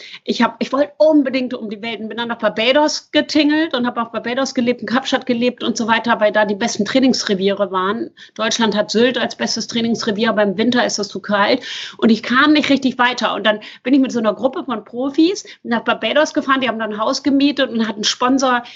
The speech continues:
mir Material zur Verfügung gestellt, der hat gesagt, „Okay,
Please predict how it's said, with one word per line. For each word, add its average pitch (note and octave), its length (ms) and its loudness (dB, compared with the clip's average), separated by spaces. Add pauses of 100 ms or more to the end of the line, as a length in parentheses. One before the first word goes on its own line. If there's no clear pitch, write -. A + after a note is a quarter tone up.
(120)
mir A#3 120 -2
Material A3+ 480 -2
zur C#4+ 140 2
Verfügung C#4+ 360 0
gestellt, B3 260 -4
der B3 60 -2
hat A#3+ 80 -4
gesagt, A#3 180 0
„Okay, G#3+ 340 0